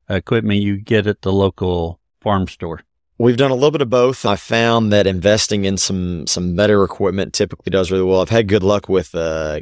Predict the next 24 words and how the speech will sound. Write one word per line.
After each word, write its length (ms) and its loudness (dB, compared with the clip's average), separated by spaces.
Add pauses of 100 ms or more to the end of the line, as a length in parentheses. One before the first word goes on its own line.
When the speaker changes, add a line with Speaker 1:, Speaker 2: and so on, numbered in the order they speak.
(100)
Speaker 2:
Gallagher 720 0 (120)
as 140 -6
far 260 0
as 120 0
some 160 -2
of 80 -2
their 140 0
posts 520 0
and 100 -6
their 100 -8
poly 280 2
wires. 720 2
And 260 -6
then 300 -4
I've 260 -6
really 260 2
liked 600 -2
from 140 -8
the 80 -6
get-go, 420 -2
I've 160 -6
had 220 -4
Premier 300 0
One 440 -4